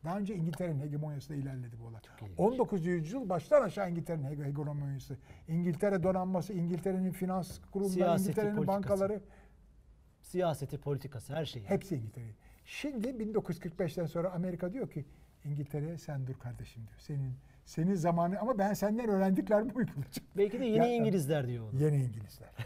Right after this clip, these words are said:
Speaker 1: Aynen öyle. Yani çünkü oradan çok şey öğrendiler. O sömürge politikalarından İngilizlerden çok. Amerika'nın öncülüğünde avantaj da şu. Savaş her zaman sanayi toplumu için aynı zamanda bir fırsat.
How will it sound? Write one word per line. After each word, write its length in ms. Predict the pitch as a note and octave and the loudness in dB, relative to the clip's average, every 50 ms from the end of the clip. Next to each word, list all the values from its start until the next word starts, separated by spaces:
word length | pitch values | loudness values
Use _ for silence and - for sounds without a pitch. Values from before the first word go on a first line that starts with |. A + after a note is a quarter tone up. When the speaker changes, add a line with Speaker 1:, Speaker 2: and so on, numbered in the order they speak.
| - | -2
Speaker 1:
Aynen 360 | D3 D3 C3+ C3 D#3 D3 A#2 | 0 0 0 0 0 -2 -4
öyle. 140 | A2 A2 - B2+ | -4 -6 -8 -8
Yani 140 | C3+ C3+ B2+ - | -8 -8 -8 -6
çünkü 200 | - C3+ - - | -6 -6 -4 -2
oradan 280 | - D3 D3+ D3 D#3+ D#3 | 2 2 2 4 2 0
çok 260 | C#3+ - F#3+ F3 - | 2 4 2 2 2
şey 140 | - D3 C3+ | 0 -2 -2
öğrendiler. 400 | B2+ C3 B2+ B2+ B2+ B2 B2 C3 - | -2 -2 -2 -2 -2 -2 -4 -4 -4
O 60 | E3+ | -6
sömürge 440 | C3 - - C#3+ C#3+ C#3+ C#3+ C#3 D3+ | -6 -2 0 0 2 2 0 0 -2
politikalarından 800 | C#3 - C#3 B2+ A#2 - C3+ - C3+ C3 B2+ A#2+ B2 C3+ G#3 B3+ | -2 -2 -4 -4 -4 -6 -8 -6 -6 -6 -6 -6 -6 -6 -6 -6
İngilizlerden 560 | A3+ E3 C#3+ D3+ D3+ D3 C3+ D3+ D#3 E3+ F3 | -6 -6 -4 -4 -4 -4 -4 -4 -4 -4 -4
çok. 160 | D#3+ - F3 E3 G#3+ B3+ - - - - - - - - - - - - | -4 -4 -4 -4 -4 -4 -6 -12 -20 -20 -20 -20 -20 -20 -20 -14 -6 -2
Amerika'nın 640 | F3+ F#3 G#3 A#3+ C4 C4 - F#3 E3+ D#3+ D3+ D#3 E3 - | 0 2 2 2 0 -2 -2 -2 0 0 0 -2 -2 -2
öncülüğünde 720 | D3+ D#3+ E3 D#3+ C#3+ D#3 C#3+ C#3+ C#3 C3 C3+ D#3+ A#3 - - - - - | -2 0 0 0 0 0 0 0 0 0 -2 -4 -6 -8 -10 -12 -6 -2
avantaj 580 | E3 F#3+ A3 A#3 A3+ G#3 - A#3 A#3+ A3+ G#3 | 0 2 2 2 0 0 -2 -2 -2 -2 -2
da 80 | A3+ G3+ | -4 -4
şu. 320 | - - - F3 C#3 - - - - - - - - - - - - - - - - - - - - - - | -4 -4 -4 -4 -4 -4 -4 -10 -20 -20 -20 -20 -20 -20 -20 -20 -20 -20 -20 -20 -20 -20 -20 -20 -20 -20 -20
Savaş 680 | - - - - - G#3+ A#3+ A#3 B3 B3 A3 - - | -18 -14 -8 -2 0 2 4 4 4 2 2 0 -4
her 280 | - - - A#3+ C4+ | -10 -6 -2 -2 0
zaman 380 | B3 F#3+ E3+ E3 C#3+ C#3 C#3+ F3+ F#3 - - - - - - _ - - - | 0 0 0 0 0 0 -2 -6 -10 -14 -18 -20 -20 -20 -20 _ -20 -20 -16
sanayi 460 | - - F3 E3+ F3+ F#3+ G3+ A#3 A#3 | -6 -2 -2 0 0 0 -2 -2 -2
toplumu 480 | - - E3 D3 - - E3 D#3+ D3+ D3 | -2 -2 -4 -4 -2 -2 -2 -2 -2 -2
için 220 | C3+ - A#3 B3 - | -4 -6 -10 -8 -4
aynı 200 | F#3+ G3 G3 F3+ | -2 0 0 0
zamanda 380 | C3 D3+ C#3+ D3 D#3 F3 G#3+ | 0 0 0 0 -2 -4 -4
bir 60 | F#3+ D3 | -4 -6
fırsat. 400 | - - C3+ - - - - | -4 -6 -8 -8 -8 -12 -14